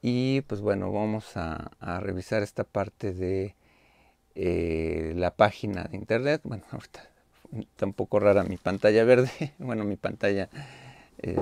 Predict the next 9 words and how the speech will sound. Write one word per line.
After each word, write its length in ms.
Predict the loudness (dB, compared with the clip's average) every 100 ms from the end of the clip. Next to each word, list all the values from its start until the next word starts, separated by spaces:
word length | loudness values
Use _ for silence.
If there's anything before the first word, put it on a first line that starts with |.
| -4
me 140 | -6
transparenta 760 | -8 -2 -2 2 4 4 2 -2
un 100 | 2
poco, 360 | 4 4 2
¿no? 180 | 0 -4 _ -20 -20 -20 _ 4
Pero 160 | 8
bueno, 280 | 10 10 6
actualmente 1000 | 4 4 6 4 6 8 8 4 2 4
la, 680 | 6 4 4 0 -2 -4